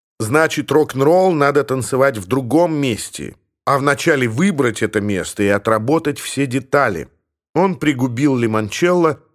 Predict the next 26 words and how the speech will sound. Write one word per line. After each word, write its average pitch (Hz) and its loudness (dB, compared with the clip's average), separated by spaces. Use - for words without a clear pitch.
и 135 0
жестом 143 0
подозвал 120 2
официанта. 107 -2
«Мне 190 2
нужна 160 0
программа 147 0
культурных 160 -2
мероприятий». 131 0
Официант 123 -2
неплохо 147 0
владел 98 0
английским, 110 -2
но 139 0
слова 127 0
«культурные 127 -2
мероприятия» 113 0
поставили 127 0
его 117 0
в - -6
тупик. - -6
«Простите, 123 -2
мистер». 175 -2
Лернер 175 2
щелкнул 156 0
пальцами. 92 -4